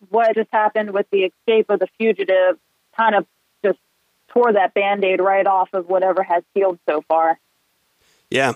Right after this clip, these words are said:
Speaker 2: I, yeah, I can't imagine. That must be just absolutely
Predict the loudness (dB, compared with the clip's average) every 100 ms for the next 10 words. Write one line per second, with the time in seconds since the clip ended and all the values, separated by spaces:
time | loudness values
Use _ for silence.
0 | -4 -2 0 -2 -2 -2 -2 -2 0 0
1 | 0 -2 -2 -2 -2 -2 -2 -2 -4 -4
2 | -2 -4 -2 0 0 0 0 -2